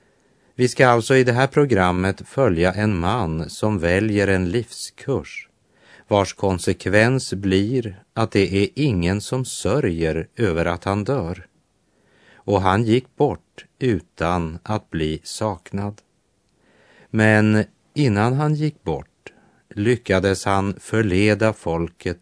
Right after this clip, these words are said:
i Juda till att avfalla från Herren, deras Gud. Och vi har kommit till ett avsnitt i Guds ord som på många sätt är ganska komplicerat. Och orsaken till att det är komplicerat är synden,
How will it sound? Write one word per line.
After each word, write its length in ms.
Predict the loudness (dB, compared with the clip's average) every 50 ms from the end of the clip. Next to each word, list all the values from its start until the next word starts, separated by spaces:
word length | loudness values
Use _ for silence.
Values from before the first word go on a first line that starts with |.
| _ -14 -8
i 100 | -6 -6
Juda 600 | -6 -6 -6 -6 -6 -8 -8 -10 -10 -10 -10 -12 -16 _ _ _ _ _ _ _ _ _ _ _
till 160 | 0 2 2
att 280 | 2 2 0 -4 -10 -8
avfalla 1040 | -2 0 2 2 2 2 -2 -4 -10 -8 -6 -4 -2 -2 -2 -2 -2 -2 -2 -4 -6 -8
från 320 | -6 -6 -4 -4 -4 -6
Herren, 600 | -4 -2 -2 -2 -2 -2 -4 -6 -4 -6 -6 -8 -12 -10
deras 420 | -8 -6 -4 -4 -6 -8 -10 -12
Gud. 320 | -10 -8 -8 -8 -10 -14 -18 -20 _ _ _ _ _ _ _ _ _ _ _ _ _ _ _ _ _ _ _ _ _ _ _
Och 260 | _ _ 0 4 6
vi 60 | 6
har 100 | 6 6
kommit 420 | 4 4 4 4 6 4 2 2 2
till 120 | 2 4
ett 140 | 4 4 4
avsnitt 600 | 4 4 4 2 0 -4 -6 -4 -4 -2 -2 -2
i 40 | -2
Guds 380 | 0 0 -2 -2 -4 -6 -4
ord 360 | -2 -2 -2 -2 -4 -8 -6
som 180 | -4 -4 -2 0
på 120 | 0 0
många 360 | 0 2 2 2 2 2 0 -2
sätt 460 | -2 -2 0 0 0 -2 _ _ -2
är 100 | -2 0
ganska 480 | 0 0 -2 -2 -2 -4 -6 -6 -6
komplicerat. 1160 | -6 -4 -4 -4 -4 -4 -6 -6 -6 -6 -4 -4 -2 -2 -2 -4 -6 -8 -12 -18 _ _ _ _ _ _ _ _ _ _ _ _ _ _ _ _ _ _ _
Och 280 | -2 0 0 0 -2 -6 _ _ _ _
orsaken 640 | -2 -2 0 0 0 0 0 0 0 2 0 0 0
till 140 | 0 0
att 160 | 0 0 2 2
det 180 | 0 2 2 2 2
är 40 | 0
komplicerat 960 | 0 0 0 -2 -2 -2 -4 -4 -4 -4 -2 -2 -2 0 0 -2 -4 -2 0
är 200 | 0 0 0 -2 -4
synden, 840 | -8 -12 -10 -6 -4 -2 -2 -2 -2 -4 -4 -6 -6 -8 -10 -12